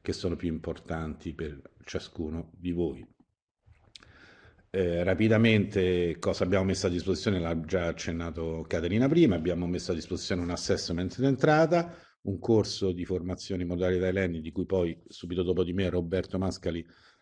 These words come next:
eh, darà, ehm, alcuni elementi interessanti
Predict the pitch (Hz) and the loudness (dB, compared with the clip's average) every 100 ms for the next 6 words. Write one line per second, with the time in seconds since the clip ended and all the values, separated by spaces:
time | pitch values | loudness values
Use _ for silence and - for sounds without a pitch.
0 | _ _ _ 101 92 90 101 98 87 - | _ _ _ -2 0 2 4 4 0 -4
1 | _ 90 82 80 78 78 - - - - | _ -8 -6 -8 -10 -14 -16 -18 -20 -20
2 | - - - - - - - - 87 - | -20 -20 -20 -20 -20 -20 -20 -8 -8 0
3 | 98 90 90 92 90 - 82 82 - 90 | 2 2 2 0 -2 -2 -4 -4 -2 0
4 | 85 - 107 90 76 - 76 | 0 0 2 2 -2 -10 -14